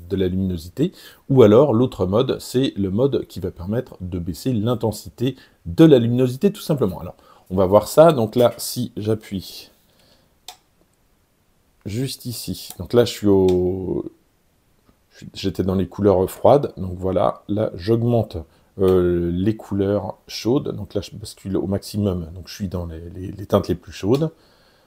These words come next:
je reviens, voilà, tout doucement vers une teinte bleue, donc une teinte froide, je change de mode, et maintenant, voilà, je vais pouvoir modifier l'intensité,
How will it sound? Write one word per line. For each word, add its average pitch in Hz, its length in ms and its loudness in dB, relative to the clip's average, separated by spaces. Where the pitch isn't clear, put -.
je 82 140 -12
reviens, 104 640 2
voilà, 107 260 -12
tout 110 220 -6
doucement 104 440 -6
vers 90 140 0
une 92 140 0
teinte 87 260 -2
bleue, 90 220 -2
donc - 240 -8
une - 260 -10
teinte 92 360 -8
froide, 165 540 4
je 127 260 4
change 131 280 2
de 98 80 2
mode, 131 480 8
et - 300 -2
maintenant, 98 460 -4
voilà, 76 340 -10
je 85 100 -12
vais 101 120 -4
pouvoir 98 300 -8
modifier 92 600 -8
l'intensité, 110 960 -6